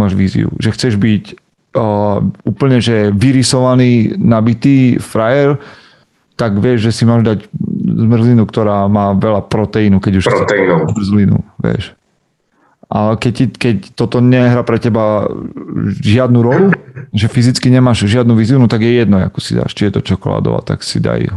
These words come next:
Speaker 1: hociakú a na budúce si dáš tú druhú. Ale proste to je podľa mňa o vízii. Máš víziu, nemáš víziu? Čo ťa k tej vízii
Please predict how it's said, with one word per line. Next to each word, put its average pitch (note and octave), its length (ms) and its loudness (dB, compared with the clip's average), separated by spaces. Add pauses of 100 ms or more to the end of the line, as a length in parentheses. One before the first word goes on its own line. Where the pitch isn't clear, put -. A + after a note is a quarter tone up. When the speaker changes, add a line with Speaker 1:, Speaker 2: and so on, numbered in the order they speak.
Speaker 1:
hociakú G#2 480 -2
a G2+ 60 2
na G2+ 100 0
budúce G2+ 240 -2
si - 80 -6
dáš - 240 -6
tú G#2 60 0
druhú. F#2+ 260 0 (1800)
Ale G#2+ 240 -2
proste G2+ 380 -4
to A2 180 0
je G#2 80 2
podľa G2 300 0
mňa G2 100 2
o G#2 80 0
vízii. G2 460 -2 (180)
Máš B2 240 0
víziu, B2 240 2
nemáš G2 320 2
víziu? F2+ 320 -2
Čo B2+ 160 -2
ťa A#2 160 -4
k - 140 -4
tej - 20 0
vízii F#2+ 280 2